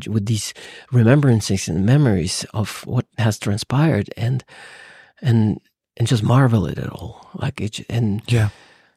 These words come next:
Speaker 2: Yeah.
Speaker 1: <laughs>
Speaker 2: It's that, it's that
Speaker 1: <laughs>
Speaker 2: knowingness, you know, and, and D M T brings me there the quickest and deepest, but I absolutely find it on ayahuasca and, and on shrooms as well. This reminder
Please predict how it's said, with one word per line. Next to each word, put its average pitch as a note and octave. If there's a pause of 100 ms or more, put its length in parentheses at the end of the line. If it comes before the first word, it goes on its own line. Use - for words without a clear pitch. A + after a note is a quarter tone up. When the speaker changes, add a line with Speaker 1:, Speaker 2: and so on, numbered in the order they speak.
(100)
Speaker 2:
Yeah. - (560)
Speaker 1:
<laughs> G3+ (720)
Speaker 2:
It's A2
that, A#2+ (340)
it's C3+
that G#2
Speaker 1:
<laughs> -
Speaker 2:
knowingness, G#2
you F#2+
know, F#2
and, F2
and F2+ (920)
D A2+
M B2+
T G#2+
brings G#2+
me G#2
there F2+
the D#2+ (200)
quickest -
and F2+
deepest, F2+
but F2+
I E2+ (140)
absolutely F2+
find F2
it D#2+ (420)
on F2+
ayahuasca F2+
and, F2
and G2+ (180)
on F#2
shrooms A#2
as F2+
well. F#2+ (540)
This G#2
reminder G2